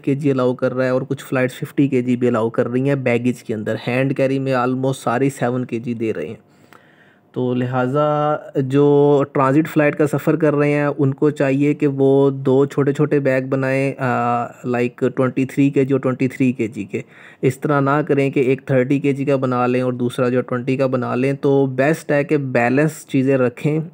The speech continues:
और जो उनकी रिक्वायरमेंट है, उससे एक दो केजी अपना सामान कम रखें। तो इसका सबसे बड़ा बेनिफिट ये होगा कि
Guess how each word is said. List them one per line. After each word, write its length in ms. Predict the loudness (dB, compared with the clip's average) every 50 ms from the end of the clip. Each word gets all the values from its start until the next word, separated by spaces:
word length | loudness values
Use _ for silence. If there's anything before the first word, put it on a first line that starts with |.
| -4 0
और 180 | 2 2 2
जो 160 | 2 0 0 0
उनकी 220 | 0 0 0 0
रिक्वायरमेंट 640 | -2 0 0 0 0 0 2 0 0 -2 -2 0
है, 60 | 0 0
उससे 360 | 0 0 -2 0 0 0 2 2
एक 180 | 2 0 0 0
दो 160 | -2 -2 -2
केजी 320 | 0 -2 -2 0 0 0
अपना 240 | 0 0 -2 -4 -4
सामान 400 | -4 -6 -8 -8 -6 -4 -4 -4
कम 240 | -2 -2 0 0 0
रखें। 340 | -2 -4 -6 -6 -8 -8 -6
तो 160 | -4 -4 -2
इसका 460 | -2 -4 -6 -6 -4 -2 0 0 0
सबसे 380 | -2 -4 -10 -12 -4 -4 -2 0
बड़ा 360 | 0 0 0 2 0 0 -2 -4 -12 -20 -20 -20 _ _ _ _ _ _ -2
बेनिफिट 480 | 0 0 2 2 0 0 0 -2 -2
ये 160 | 0 0 0 0
होगा 460 | 2 2 0 0 0 0 0 0 -2 -2 -6 -12 _ _ _ _ _ _ _ _ _ _ _ _ _ _ _ _ _ _ _ _ -20 -20 -20 _ _ _ _ -2
कि 460 | 0 2 2 2 2 2 2 0